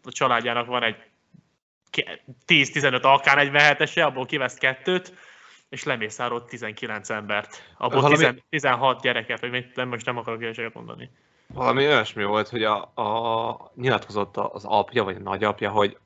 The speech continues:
Speaker 2: hogy, ö, de nekik nem volt otthon fegyverük, csak a gyerek szerzett valahogy kettőt, nem?
Speaker 1: Igen.
Speaker 2: És, és, ö, valami, le-, ebben most nem vagyok száz százalékig biztos, de úgy emlékszem, hogy, hogy azt mondta, hogy ha tudta volna nyilván, akkor,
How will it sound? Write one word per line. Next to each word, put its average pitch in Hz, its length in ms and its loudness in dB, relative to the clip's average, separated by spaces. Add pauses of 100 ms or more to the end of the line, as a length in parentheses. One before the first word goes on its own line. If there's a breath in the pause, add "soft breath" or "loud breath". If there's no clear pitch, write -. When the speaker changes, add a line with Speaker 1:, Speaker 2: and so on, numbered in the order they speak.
Speaker 2:
hogy, 110 220 -4
ö, 107 580 6 (360)
de 117 80 -4
nekik 120 220 0
nem 160 140 2
volt 110 200 2
otthon 98 200 -8
fegyverük, 110 320 -4
csak 117 120 -6
a 123 40 -4
gyerek 123 320 2
szerzett 113 380 -2
valahogy 110 400 -4
kettőt, - 580 -6
nem? 117 300 -4 (920)
Speaker 1:
Igen. 131 360 -4
Speaker 2:
És, - 140 -14 (200)
és, - 300 -4
ö, 117 160 -2
valami, 139 320 4
le-, 135 240 0
ebben 117 200 -2
most 120 120 -6
nem 135 120 -4
vagyok 120 140 -2
száz 110 260 -4
százalékig 107 320 -4
biztos, 110 340 -6
de 117 120 4
úgy 123 120 2
emlékszem, 107 440 -2
hogy, 107 200 -2 (340 soft breath)
hogy 110 180 -4
azt 117 220 -2
mondta, 113 220 -4
hogy 110 180 -2
ha 117 60 -10
tudta 139 400 -2
volna 104 300 2
nyilván, 101 480 0
akkor, 107 520 -2